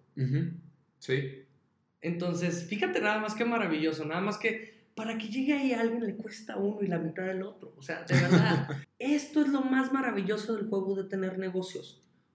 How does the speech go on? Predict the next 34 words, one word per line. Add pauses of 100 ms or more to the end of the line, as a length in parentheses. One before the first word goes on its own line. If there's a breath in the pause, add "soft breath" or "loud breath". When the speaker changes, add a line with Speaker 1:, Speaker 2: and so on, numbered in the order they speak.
(100)
Speaker 2:
Porque
si
tú
entiendes
el
escalar
de
tener
un
negocio,
que
de
arranque
no
vas
a
ganar
nada,
ni
un
peso,
nada,
Speaker 1:
Nada,
Speaker 2:
nada,
cero,
Speaker 1:
nada,
sí.
Speaker 2:
cero,
cero,
cero,
cero.
No
vas
a